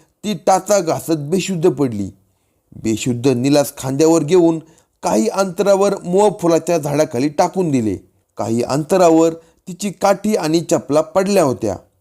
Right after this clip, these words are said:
त्या घेऊन शालिग्राम गावात आला. गावात गुरे बांधून त्यांना पाणी वगैरे पाजून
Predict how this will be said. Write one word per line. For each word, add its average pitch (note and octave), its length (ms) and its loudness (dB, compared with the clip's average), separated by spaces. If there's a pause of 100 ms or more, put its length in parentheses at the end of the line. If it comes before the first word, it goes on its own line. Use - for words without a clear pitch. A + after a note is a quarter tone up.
(220)
त्या A2+ 140 0
घेऊन B2+ 360 0
शालिग्राम D3+ 520 0
गावात E3 360 2
आला. G#2 280 -2 (680)
गावात A#2+ 280 4 (120)
गुरे C#3 200 2
बांधून D#3+ 460 2
त्यांना F3+ 580 -4
पाणी F#3+ 420 0
वगैरे F#3+ 400 4
पाजून D#3 560 0